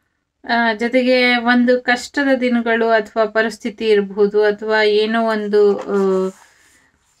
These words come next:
ಸಹಿಸ್ತಾ ಇದ್ರಿ ಅಂದ್ರೆ ಅದು ಒಂದು end ಆಗುವಂತ ಸಾಧ್ಯತೆ ಇದೆ. ಯಮಧರ್ಮರಾಯ ಬಂದಿದ್ದಾರೆ. So ನಿಮ್ಮ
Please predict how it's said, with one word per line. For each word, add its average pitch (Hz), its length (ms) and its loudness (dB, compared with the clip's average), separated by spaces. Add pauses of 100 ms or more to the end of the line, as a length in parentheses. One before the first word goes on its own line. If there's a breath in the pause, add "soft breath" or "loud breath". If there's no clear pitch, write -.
(500)
ಸಹಿಸ್ತಾ 262 400 0
ಇದ್ರಿ 226 340 -2
ಅಂದ್ರೆ 220 300 -2
ಅದು 208 220 0
ಒಂದು 208 300 4
end 226 380 0
ಆಗುವಂತ 202 460 -2
ಸಾಧ್ಯತೆ 190 600 -6
ಇದೆ. 185 200 -2
ಯಮಧರ್ಮರಾಯ 190 920 -2
ಬಂದಿದ್ದಾರೆ. 180 520 -8
So 220 260 -8
ನಿಮ್ಮ 220 220 -4